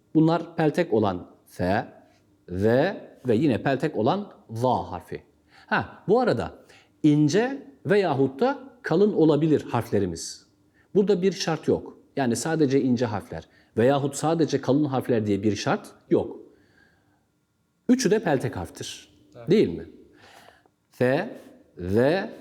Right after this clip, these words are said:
Speaker 1: ve Z. Bu harfleri de ezberlememiz lazım. Çünkü mütecaniseyn harflerini sekiz taneye toplamda bu harfleri de ezberlememiz gerekiyor. Gelelim misallere.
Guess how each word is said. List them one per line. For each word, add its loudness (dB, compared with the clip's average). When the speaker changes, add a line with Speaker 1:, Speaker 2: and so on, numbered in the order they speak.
Speaker 1:
ve 0
Z. -2
Bu 2
harfleri 2
de 4
ezberlememiz 2
lazım. -6
Çünkü 0
mütecaniseyn 2
harflerini 0
sekiz 0
taneye -2
toplamda -2
bu 2
harfleri 2
de -2
ezberlememiz 0
gerekiyor. 0
Gelelim 2
misallere. 0